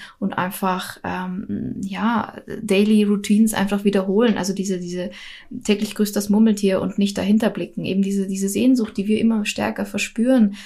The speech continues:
Wir möchten einen Schritt tiefer gehen. Wir müssen, wir, wir möchten verstehen,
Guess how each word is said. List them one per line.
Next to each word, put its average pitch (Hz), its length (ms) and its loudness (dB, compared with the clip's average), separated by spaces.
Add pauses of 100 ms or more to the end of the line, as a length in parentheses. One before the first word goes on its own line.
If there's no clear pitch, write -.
(180)
Wir 202 80 2
möchten 214 580 4 (840)
einen 214 120 -4
Schritt - 360 2
tiefer 269 380 0
gehen. 214 340 -4
Wir 208 80 0
müssen, 214 440 2
wir, 208 120 0
wir 202 220 2
möchten 214 320 2
verstehen, 220 760 2